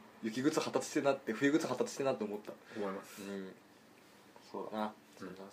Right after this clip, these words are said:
Speaker 1: そんな感じですかね。
Speaker 2: まあ、やっぱ得意な場所だよね、ほん-、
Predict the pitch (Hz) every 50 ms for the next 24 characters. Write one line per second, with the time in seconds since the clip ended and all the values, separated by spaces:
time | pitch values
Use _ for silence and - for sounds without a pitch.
0 | - - 98 98 - - 110 113 120 135 135 - - 87 85 85 - - - -
1 | - - - - - - - - - - - - - - - - - - - -
2 | - - - - - - - - 127 135 135 127 127 120 107 - - 143 - -
3 | 285 175 151 131 113 110 107 101 101 101 101 - - 143 151 160 123 98 98 101
4 | 98 98 - 117 107 107 107